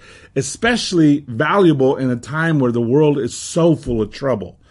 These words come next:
And that trouble is knocking on everybody's door. And, and, and the value of being ha-, being able to have peace so, and getting to know God, getting to know the hope we have. And he says,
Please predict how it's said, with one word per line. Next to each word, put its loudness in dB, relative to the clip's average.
And -2
that 0
trouble 2
is -2
knocking 0
on 0
everybody's -2
door. -8
And, 0
and, -2
and -2
the -2
value 0
of -2
being 0
ha-, -6
being -2
able 0
to -2
have -8
peace -2
so, 0
and -6
getting 4
to -2
know 2
God, 0
getting 2
to -4
know 2
the 0
hope -2
we -4
have. -6
And -4
he 0
says, -4